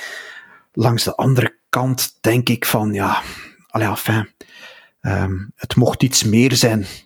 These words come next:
Eh, ik, ik, ik ben misschien... Ja, cynisch wil ik niet worden. Dat, dat, dat zeg ik elke morgen tegen mezelf in de spiegel, dat ik niet cynisch mag worden. Maar, ehm, het zijn toch ook, ja, wel, wel wat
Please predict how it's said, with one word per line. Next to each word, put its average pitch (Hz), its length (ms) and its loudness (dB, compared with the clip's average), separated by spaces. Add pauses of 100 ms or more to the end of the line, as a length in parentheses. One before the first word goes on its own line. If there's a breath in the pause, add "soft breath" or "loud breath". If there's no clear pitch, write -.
(240)
Eh, 113 380 0 (120)
ik, - 340 -6
ik, - 120 -14 (640 loud breath)
ik 120 100 -4
ben 117 120 4
misschien... 131 560 2 (420 loud breath)
Ja, 117 400 2
cynisch 165 440 4
wil 151 120 6
ik 143 140 2
niet 120 140 4
worden. 165 500 4
Dat, 117 380 0
dat, 117 380 0
dat 110 200 0
zeg 113 220 4
ik - 80 -4
elke 120 280 2
morgen 123 280 4
tegen 117 240 4
mezelf 113 320 4
in 120 100 4
de 92 60 0
spiegel, 147 420 2
dat 131 100 6
ik 113 120 0
niet 127 120 4
cynisch 147 360 2
mag 143 200 0
worden. 151 380 0 (680 loud breath)
Maar, 110 360 2
ehm, 104 340 2 (680 loud breath)
het - 180 -10
zijn 123 200 2
toch 101 180 0
ook, 131 480 0
ja, 113 240 2
wel, 107 260 0
wel 101 200 2
wat 95 180 -2